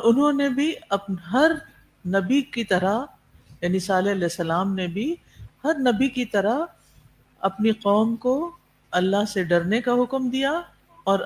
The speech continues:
اپنے رسول کی اطاعت کرنے کی تلقین کی، اور یہ بھی بتایا کہ وہ ان سے کسی قسم کا کوئی اجر یا مالی فائدہ نہیں چاہتے۔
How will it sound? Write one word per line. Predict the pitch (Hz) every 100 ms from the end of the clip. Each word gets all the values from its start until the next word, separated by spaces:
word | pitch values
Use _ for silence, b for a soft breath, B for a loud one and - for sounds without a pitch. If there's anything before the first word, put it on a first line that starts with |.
| -
اپنے | 190 - 202
رسول | 190 170 - 214 208
کی | 254 226
اطاعت | 175 165 180 190 190
کرنے | - 165 160
کی | 160 170
تلقین | 156 139 - 151 147
کی، | - 240 - _ _ _ _ _ _ _ _ _ _ _ _ _ _ _ _ _ _ _ _ _
اور | 208 208
یہ | 214
بھی | 240 302
بتایا | 254 247 214 233
کہ | 247 254
وہ | 220 220
ان | 226
سے | 226 269
کسی | - 247 311 269
قسم | 233 240 233
کا | 226 220
کوئی | 240 240 233 -
اجر | 180 180 220 214
یا | 214 185
مالی | 175 170 190 208
فائدہ | - 160 160 180
نہیں | 180 180
چاہتے۔ | 160 147 -